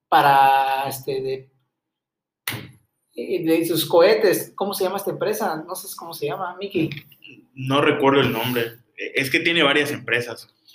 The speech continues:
Speaker 1: No me acuerdo cuál es la empresa, pero hace poquito salió el video donde querían hacer el, el
Speaker 2: Sí.
Speaker 1: despegue.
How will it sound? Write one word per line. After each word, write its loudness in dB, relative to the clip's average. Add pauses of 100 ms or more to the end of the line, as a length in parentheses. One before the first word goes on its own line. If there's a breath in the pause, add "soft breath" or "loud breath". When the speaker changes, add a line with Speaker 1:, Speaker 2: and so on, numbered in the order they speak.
(140)
Speaker 1:
No 0
me 2
acuerdo 4
cuál 4
es 2
la 0
empresa, -2
pero 2
hace 2
poquito -12
salió -4
el 0
video 0
donde -8
querían -10
hacer -4
el, -8
el -12
Speaker 2:
Sí. -2
Speaker 1:
despegue. 0